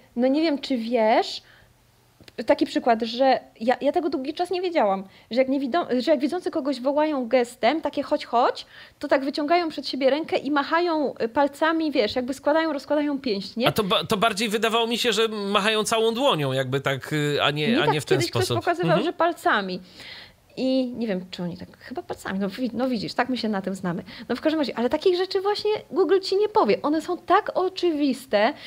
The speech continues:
Speaker 1: Y, o, w tych artykułach o mowie ciała było, nie wiem,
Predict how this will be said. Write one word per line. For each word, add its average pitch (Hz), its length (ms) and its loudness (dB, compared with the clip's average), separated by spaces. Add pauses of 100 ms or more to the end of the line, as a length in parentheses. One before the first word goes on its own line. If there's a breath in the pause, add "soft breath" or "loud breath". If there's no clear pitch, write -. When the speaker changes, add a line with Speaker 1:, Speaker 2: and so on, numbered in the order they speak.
(260 loud breath)
Speaker 1:
Y, - 360 -4
o, - 180 2
w 302 100 -6
tych - 140 2
artykułach 330 560 2
o 285 40 2
mowie 294 280 2
ciała 339 280 2
było, 277 220 -2
nie 214 120 -2
wiem, 185 140 -4